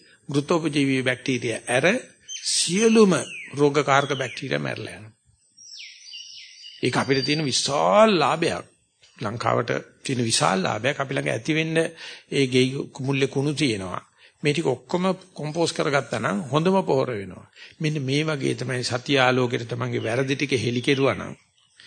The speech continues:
ඒකේ තියෙන සියලුම විස බීජ නැසිනවා.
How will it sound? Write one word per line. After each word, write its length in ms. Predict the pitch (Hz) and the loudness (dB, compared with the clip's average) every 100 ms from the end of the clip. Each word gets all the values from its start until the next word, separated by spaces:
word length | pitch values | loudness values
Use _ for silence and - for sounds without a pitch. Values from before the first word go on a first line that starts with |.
| - | -20
ඒකේ 220 | - 139 131 | -8 -4 -2
තියෙන 280 | 127 127 | -2 -2
සියලුම 480 | - - 156 156 165 | 0 0 0 0 0
විස 220 | 170 151 139 | -2 -2 -2
බීජ 240 | 123 120 | -4 -4
නැසිනවා. 480 | 131 113 - 113 - | -4 -6 -8 -10 -18